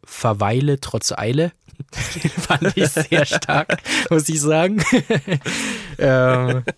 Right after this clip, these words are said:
und man muss allgemein sagen, wirklich auch eine, eine wunderschöne Region. Da dieses Schwenningen und Neuhausen war ich, da sitzt die Best Animal Care, so von Neuhausen nach Villingen und nach Schwenningen in die Helios Arena und so. Wirklich schön.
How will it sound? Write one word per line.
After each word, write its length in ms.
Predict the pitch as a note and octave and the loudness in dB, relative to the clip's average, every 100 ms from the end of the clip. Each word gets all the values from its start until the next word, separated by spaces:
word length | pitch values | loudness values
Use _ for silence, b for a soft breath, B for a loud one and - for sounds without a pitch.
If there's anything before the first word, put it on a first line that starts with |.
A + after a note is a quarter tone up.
| B C3+ | B -10
und 140 | C3 C#3 | 0 2
man 100 | D3 | 4
muss 140 | C#3+ | 2
allgemein 420 | B2 B2+ C3+ A#2 A2+ | 2 2 2 2 2
sagen, 320 | A#2+ A2+ A#2 | 2 2 0
wirklich 240 | A#2 - | -2 -2
auch 80 | G#2+ | -2
eine, 220 | G#2+ A2 | 0 0
eine 420 | - A2+ G2+ G#2 | 0 0 0 0
wunderschöne 640 | B2 F3 E3 - B2 A#2+ G2+ | 2 4 2 2 2 2 0
Region. 420 | G2+ G2 F#2 A#2 _ _ | -4 -6 -6 -10 _ _
Da 260 | G#2+ F#2 F#2 | -2 -2 -2
dieses 420 | G#2+ F2+ F2 - | -4 -4 -6 -8
Schwenningen 600 | - G#2+ A2+ G#2 G2 G#2 | -2 0 2 0 -2 -4
und 300 | F2+ F2+ - - | -8 -10 -12 -4
Neuhausen 800 | G#2+ G#2 G2+ A2+ C3 D3 C3+ B2+ | 0 2 2 2 2 2 2 2
war 240 | A#2+ B2 | 2 2
ich, 100 | A#2+ | 0
da 220 | - A2 - | 0 -2 -4
sitzt 260 | - B2 - | -10 -10 -8
die 60 | A2 | -2
Best 220 | A2 - | -2 0
Animal 320 | B2 A#2+ A2 | 0 2 0
Care, 260 | - A2 G#2+ | 0 0 0
so 120 | G2+ | -2
von 180 | - G#2 | -2 0
Neuhausen 460 | G#2 A2+ D3+ C#3+ | 2 2 2 2
nach 120 | A2 | -2
Villingen 480 | - D3 D#3 C3 C3 B B - | -2 -2 0 0 -2 B B -4
und 140 | A#2 | 0
nach 160 | G#2 - | 0 0
Schwenningen 440 | A#2 B2 C3 B2 | 0 2 2 2
in 100 | A2+ | 0
die 80 | A2 | -2
Helios 260 | A#2 A#2 A2 | 0 0 0
Arena 240 | G#2+ G#2 | -2 -2
und 80 | G2+ | -4
so. 140 | G2+ | -4
Wirklich 240 | C#3 D3+ - | -4 -2 -4
schön. 260 | - - | -6 -8